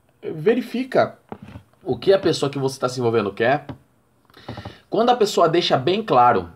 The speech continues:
que ela só quer curtição, ela fala, "Você, eu, eu tenho você como meu P A, eu tenho você somente pra, pra gente fazer, a gente faz sexo gostoso, mas eu não quero nenhum relacionamento sério,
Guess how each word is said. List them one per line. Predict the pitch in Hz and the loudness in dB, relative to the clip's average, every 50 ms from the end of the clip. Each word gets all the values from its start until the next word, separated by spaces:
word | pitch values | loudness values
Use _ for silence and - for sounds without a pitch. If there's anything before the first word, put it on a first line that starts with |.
| _ _ _ _ _ _ _ _ _ - _ - - | _ _ _ _ _ _ _ _ _ -20 _ -20 -14
que | - - 123 | -6 -2 0
ela | 120 120 131 123 | 2 2 2 2
só | - - - - - | 0 -2 -2 -2 -2
quer | - - - 180 175 | -2 -2 -2 -2 0
curtição, | - 190 175 175 - 156 - - - - 107 107 104 101 98 | 2 2 2 2 0 -8 -8 -8 -6 -2 -2 0 0 0 0
ela | 101 107 104 | 0 0 -2
fala, | - - 127 143 151 131 104 | 0 2 4 6 6 6 4
"Você, | 101 107 107 - 139 | 2 0 -4 0 0
eu, | 127 117 104 - | 0 0 0 -2
eu | 110 110 | -4 -4
tenho | 107 123 127 139 | -2 -2 -2 -2
você | 131 127 127 135 | -2 -4 -4 -6
como | 135 - 139 135 | -6 -4 -4 -2
meu | 135 135 139 | -2 -2 -2
P | 139 - 156 120 | -2 0 2 4
A, | 95 92 107 117 113 104 95 - - - - - - - | 4 4 4 4 2 2 0 -4 -10 -18 -20 -18 -8 -4
eu | 113 113 | -2 -2
tenho | 107 127 127 139 139 | 0 0 0 0 0
você | 131 131 127 - 143 139 | 0 -2 -2 -2 -2 -2
somente | 139 - 131 120 127 139 139 - | -2 0 -2 -2 -2 -2 -4 -6
pra, | - - 139 135 131 131 127 120 117 107 101 98 - - - - _ - | -2 0 2 4 6 6 6 6 6 4 4 2 -2 -8 -20 -18 _ -8
pra | 113 | -6
gente | 107 117 120 120 - | -4 -4 -6 -6 -4
fazer, | - 127 117 127 131 | -2 0 2 2 2
a | 120 | 0
gente | 120 117 - | 0 -4 -4
faz | - 120 120 | -4 -4 -2
sexo | - 123 117 - - 131 | -2 -4 -4 -4 -4 -4
gostoso, | 123 131 127 - - 113 110 120 123 117 117 | -4 -4 -4 -4 -4 0 2 2 2 2 0
mas | 117 117 123 | -2 -2 -2
eu | 147 | -2
não | 151 147 | -4 -4
quero | - 151 143 147 | -2 0 0 0
nenhum | 151 147 151 | 0 0 0
relacionamento | 156 147 147 147 - 139 135 143 143 143 143 | 0 0 0 0 -2 -2 -2 -2 -2 -4 -6
sério, | - - - 101 113 127 139 135 127 113 98 90 | -8 -6 -2 0 2 2 4 4 2 2 0 -4